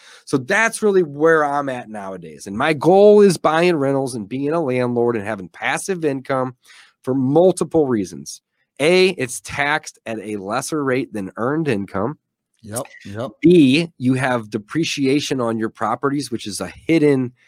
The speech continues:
Speaker 1: uh, advantage in your taxation, in your taxes. And C, it's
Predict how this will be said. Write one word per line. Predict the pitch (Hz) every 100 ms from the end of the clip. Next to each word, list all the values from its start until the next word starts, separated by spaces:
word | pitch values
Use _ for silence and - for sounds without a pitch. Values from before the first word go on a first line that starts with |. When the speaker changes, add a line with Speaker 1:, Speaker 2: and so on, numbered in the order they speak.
| _ _ _
Speaker 1:
uh, | 110 110
advantage | 113 104 101 113 120 110 104
in | 101
your | 87
taxation, | - 98 92 - 90 87 107
in |
your | 92 85
taxes. | 92 85 - 98 110
And | 117 113
C, | - - 208 226 202
it's | 135